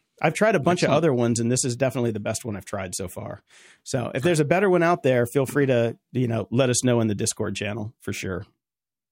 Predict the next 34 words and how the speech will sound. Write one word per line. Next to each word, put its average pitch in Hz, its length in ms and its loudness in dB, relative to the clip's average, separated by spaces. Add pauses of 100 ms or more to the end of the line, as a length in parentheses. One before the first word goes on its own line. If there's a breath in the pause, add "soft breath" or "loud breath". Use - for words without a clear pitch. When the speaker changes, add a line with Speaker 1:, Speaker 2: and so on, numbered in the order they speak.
(480)
Speaker 1:
And, 123 300 0
uh, 117 220 -2 (500 loud breath)
big 156 140 2
hat 147 240 4
tip - 180 2
to 131 60 0
Colin 120 600 2
from 113 200 -6
Twitter 117 320 0
on 107 140 0
this 110 180 -2
one. 110 300 -2 (540 soft breath)
Uh, 131 180 0
it's 139 140 0
a 135 80 4
Brave 151 400 2
or 131 240 4
Chrome 151 400 2
and 127 140 2
Brave 123 220 2
extension 113 640 0
called 110 420 -2
Tweak 156 320 0
Speaker 2:
Mm-hmm. 127 160 0
Speaker 1:
New 170 160 2
Twitter. 123 480 -2 (800)
Speaker 2:
Okay. 117 280 -4
Speaker 1:
It 196 80 -6
just 262 140 -2
gets 226 180 0
rid 214 140 2
of 196 60 0
the 190 60 0
cruft. - 460 -2